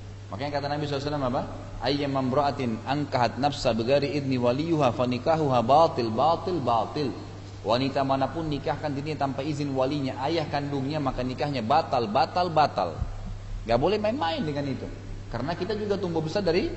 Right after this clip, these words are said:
nafkah ayah kita kan. Dia juga mem-, berkorban mencarikan kita harta gitu kan, untuk bisa hidup gitu.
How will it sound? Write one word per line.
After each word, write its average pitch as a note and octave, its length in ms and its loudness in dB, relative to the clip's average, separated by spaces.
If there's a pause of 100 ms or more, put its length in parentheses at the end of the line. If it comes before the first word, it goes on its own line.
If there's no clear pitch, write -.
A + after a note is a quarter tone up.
(840)
nafkah A#3+ 400 0
ayah D4+ 80 4
kita A#3+ 320 0
kan. A#2+ 160 0 (1040)
Dia F#3+ 80 2
juga A3 240 0
mem-, D#3+ 320 0
berkorban D3+ 640 4
mencarikan B2+ 560 -2
kita C3 160 -4
harta B2 480 -2
gitu G2 160 -6
kan, D3 160 -6 (400)
untuk A#2 240 -4
bisa B2+ 240 0
hidup B2 400 0
gitu. F2+ 160 -6